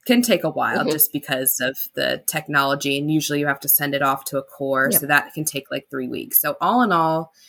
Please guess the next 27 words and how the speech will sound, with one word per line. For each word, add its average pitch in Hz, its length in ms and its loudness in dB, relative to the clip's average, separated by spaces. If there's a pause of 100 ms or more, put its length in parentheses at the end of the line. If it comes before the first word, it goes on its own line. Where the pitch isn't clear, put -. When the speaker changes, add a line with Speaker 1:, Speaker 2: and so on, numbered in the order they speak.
(160)
Speaker 1:
you 180 100 -4
could 180 140 -4
feasibly 202 500 0
do 156 140 2
the 151 80 2
experiment 160 640 0
and 156 100 -4
have 160 180 4
results 147 380 -2
in 165 80 -4
your 156 80 -4
hand 151 340 -2
in 160 100 -2
definitely 156 460 -2
less 131 280 0
than - 120 -8
six - 320 -2
months. - 300 -2
Speaker 2:
Okay. - 240 -2 (240)
Speaker 1:
So 160 160 2
it's, - 180 0 (180)
it's 156 140 -4
something 226 380 2
that 175 240 6
I 147 140 4
think 147 280 -6
is - 280 -2